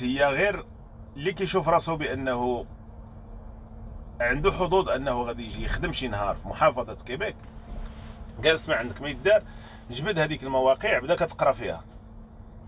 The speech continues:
كتشوف شنو، شنو كيتقال، شنو كيتكتب، شنو هي البلايك ديالنا". لأن البلايك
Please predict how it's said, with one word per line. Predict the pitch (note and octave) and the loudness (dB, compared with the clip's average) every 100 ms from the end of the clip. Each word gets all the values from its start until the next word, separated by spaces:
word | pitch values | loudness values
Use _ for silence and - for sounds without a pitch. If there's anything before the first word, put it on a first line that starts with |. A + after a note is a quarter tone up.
| - - - - - - - - - - - | -14 -14 -16 -16 -14 -14 -14 -16 -16 -12 -2
كتشوف | - - G3 - | 0 4 4 4
شنو، | D#3 C3+ B2 B2 | -2 -2 -2 -4
شنو | C3+ C#3 | -4 -2
كيتقال، | C3 A2 G#2 F3+ E3+ | -2 -2 4 4 4
شنو | C#3+ B2 | 0 -4
كيتكتب، | B2 A#2 - - F#3+ | -6 -8 -6 2 2
شنو | - C#3+ C3 | 2 -2 -2
هي | A#2+ B2 | 2 2
البلايك | A2+ B2 C#3+ D#3 D#3 A#2+ | 2 6 6 6 0 -4
ديالنا". | A#2+ C3 B2 | -2 0 2
لأن | F3 B2 | 2 2
البلايك | A#2 A2 D#3+ C#3+ | 0 8 8 6